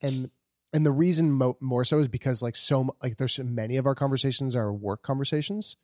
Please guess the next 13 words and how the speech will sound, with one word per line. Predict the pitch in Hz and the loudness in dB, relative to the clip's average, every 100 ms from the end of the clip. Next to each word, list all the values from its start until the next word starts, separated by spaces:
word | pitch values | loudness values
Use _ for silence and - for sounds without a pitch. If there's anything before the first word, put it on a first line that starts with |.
| _ _ _ _ 131 | _ _ _ _ -2
Um, | 127 117 113 107 _ _ _ | 0 0 -2 -8 _ _ _
whereas | 127 123 113 104 | -2 0 -2 -4
with, | 113 - | -6 -4
like, | 101 95 - | -4 -6 -6
everybody | 139 123 101 | -4 -2 -4
else | 98 - | -6 -2
in | 135 | 0
our | 135 | 0
tight | 143 131 | 0 -2
friend | 139 131 | -2 0
group, | 131 123 - | 0 -2 -6
it's | - - | -12 -10
not | 85 | -10